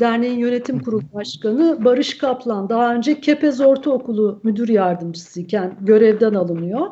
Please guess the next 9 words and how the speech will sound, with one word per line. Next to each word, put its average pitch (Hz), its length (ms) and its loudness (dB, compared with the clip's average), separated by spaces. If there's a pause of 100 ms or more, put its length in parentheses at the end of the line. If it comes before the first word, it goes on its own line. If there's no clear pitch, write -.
(400)
ve 330 140 6
okulun 349 440 6
anaokul 311 600 4
sınıfını 240 720 -2
mescide 349 520 4
çevirmiş 175 560 -2
mesela 170 480 -8
bu 175 120 -4
adam 381 300 -2